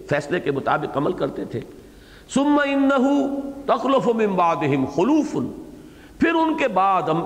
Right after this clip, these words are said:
نبیوں کے بعد ایسے ناخلف لوگ آ جاتے تھے۔ وہ ناخلف لوگوں کی دو باتیں بیان کی گئی ہیں کہ یقولون ما لا یفعلون و یفعلون ما لا یؤمرون، کہتے تھے جو کرتے نہیں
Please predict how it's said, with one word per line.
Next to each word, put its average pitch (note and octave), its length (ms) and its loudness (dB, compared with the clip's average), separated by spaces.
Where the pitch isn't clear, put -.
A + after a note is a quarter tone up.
نبیوں E3+ 320 0
کے D3+ 140 -2
بعد C3 260 2
ایسے G#3+ 320 2
ناخلف G3+ 720 0
لوگ B3 240 2
آ F3+ 120 0
جاتے D#3+ 340 -2
تھے۔ B2 180 -10
وہ E3 120 2
ناخلف E3+ 500 0
لوگوں F3 280 0
کی D3+ 160 0
دو G3 220 2
باتیں D#3+ 300 0
بیان C3 340 0
کی C3+ 140 -4
گئی B2+ 220 0
ہیں B2+ 100 -2
کہ B2+ 80 2
یقولون E3+ 680 2
ما D3+ 160 2
لا C#3+ 140 2
یفعلون F3 600 2
و E3 140 0
یفعلون F3+ 580 0
ما B2 160 2
لا C3 160 2
یؤمرون، A#2+ 640 0
کہتے C4 440 0
تھے D#4 200 4
جو C4 100 4
کرتے G#3 360 0
نہیں D4 180 0